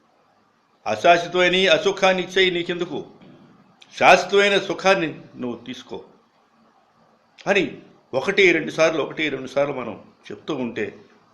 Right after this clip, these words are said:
అప్పుడు తన మనసు మార్చుకునే ప్రది-, ఉమ్, ఉమ్, ప్రయత్నం చేస్తుంది.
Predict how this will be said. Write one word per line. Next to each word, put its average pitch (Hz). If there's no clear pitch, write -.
అప్పుడు 151
తన 131
మనసు 151
మార్చుకునే 151
ప్రది-, 123
ఉమ్, 107
ఉమ్, 95
ప్రయత్నం 175
చేస్తుంది. 110